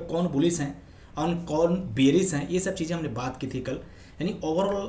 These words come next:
आप अगर data के ऊपर market की analysis करना चाहते हैं तो आपके लिए ये best video है, जहाँ से आज हम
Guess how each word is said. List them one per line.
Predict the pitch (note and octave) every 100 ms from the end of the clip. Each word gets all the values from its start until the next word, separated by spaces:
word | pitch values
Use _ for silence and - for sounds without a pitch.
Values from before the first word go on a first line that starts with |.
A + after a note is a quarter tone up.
| -
आप | D#3 E3
अगर | E3 C3
data | A#2 C3 E3+
के | F#3 F#3
ऊपर | E3 E3 E3 - - - - - A#2+
market | C3 F3 G#3 F3
की | F#3
analysis | D3 C3+ D3 C3+
करना | C#3 B2+
चाहते | A#2 A#2+ F#3+
हैं | G#3+
तो | G3+
आपके | F#3 G#3+
लिए | G#3 G3
ये |
best | C3+ D3 C#3
video | C#3 D3
है, | C3+ C3+ - - - -
जहाँ | B2+ C#3 F#3+
से | G3+ A#3+ B3 -
आज | E3+ G3 E3+
हम | F3+